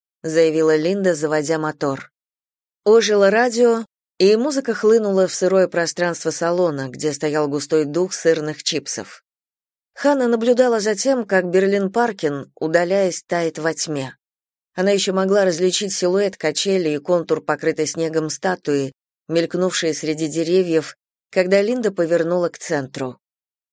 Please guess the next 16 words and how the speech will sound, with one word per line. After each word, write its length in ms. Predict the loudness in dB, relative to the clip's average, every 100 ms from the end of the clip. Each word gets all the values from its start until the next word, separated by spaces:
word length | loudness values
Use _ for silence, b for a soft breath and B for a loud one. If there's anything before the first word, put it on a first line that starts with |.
| _ _ _
И 180 | 2 4
в 80 | 4
это 180 | 2 0
мгновение 680 | 0 2 2 0 0 0
Ханна 320 | -2 -4 -2 -2
вдруг 240 | -2 -2
вспомнила 560 | -4 -4 -2 -2 -2 -2
свою 480 | 0 0 0 -2
идею, 560 | -4 0 0 0 -6 -10 _ _ _ -4
ту 120 | -2
самую, 440 | 0 -2 0 -2 -2
которую 340 | 0 0 0
прошлым 380 | 0 -2 0 0
вечером 400 | 0 0 0 -2
решила 380 | -2 0 0 -2
записать. 680 | -4 -6 -4 -6 -6 -10